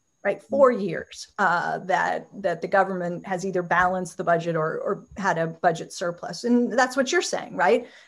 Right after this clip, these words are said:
Speaker 1: Deficits are the norm. It is normal for the federal government's budget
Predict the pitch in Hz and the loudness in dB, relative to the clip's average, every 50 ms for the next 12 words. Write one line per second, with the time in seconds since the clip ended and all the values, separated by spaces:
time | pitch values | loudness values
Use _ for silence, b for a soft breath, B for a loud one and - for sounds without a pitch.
0 | B B 190 233 240 240 262 247 - 302 - - 294 294 294 285 277 269 285 294 | B B 2 2 2 2 0 -6 -6 -6 -4 -2 0 2 2 2 2 2 2 0
1 | 320 320 320 165 160 160 - - 226 233 233 254 254 - 202 190 190 196 190 196 | 0 0 -2 -4 -4 -6 -10 -6 -4 -2 0 0 -2 -2 -2 -2 -2 -2 -2 -2
2 | 202 233 247 269 262 240 202 180 185 185 - - 175 185 208 220 - - 175 170 | 0 2 2 4 4 2 2 0 -2 -4 -4 -2 -2 -2 -2 -4 -6 -4 -2 -2
3 | 185 202 208 214 214 - 160 160 185 180 190 214 208 - - - 165 156 156 - | 0 0 -2 -4 -4 -4 -6 -6 -6 -6 -6 -6 -8 -8 -8 -8 -8 -6 -6 -6
4 | 190 170 165 | -8 -10 -10